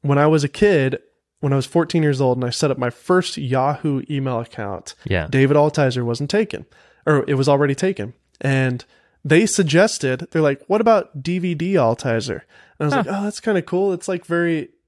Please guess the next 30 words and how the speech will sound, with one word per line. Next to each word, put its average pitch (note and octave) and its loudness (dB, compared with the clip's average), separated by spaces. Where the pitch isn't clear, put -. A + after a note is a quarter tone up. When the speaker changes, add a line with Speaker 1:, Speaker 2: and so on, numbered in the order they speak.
Speaker 1:
Silicon E3 0
Valley D3 2
to, D#3+ -6
like, C#3+ -2
remove C#3 2
the C#3 0
vowel, B2+ -2
the C3 -6
vowels, B2 0
you C3+ 0
know? A#2+ -2
Speaker 2:
Yeah. F2+ 0
Speaker 1:
So D3 4
it's B2 -2
like, C#3 0
if C#3+ -4
you D3 0
sound D#3+ 0
it C3+ 2
out, C#3+ 0
David D3+ 0
Altizer, C#3 0
David D#3 2
Altizer. D#3 0
Plus, F3 0
D E3 -2
V D#3+ -2
Ds E3+ -4
are D3+ -2
fun, D#3+ 0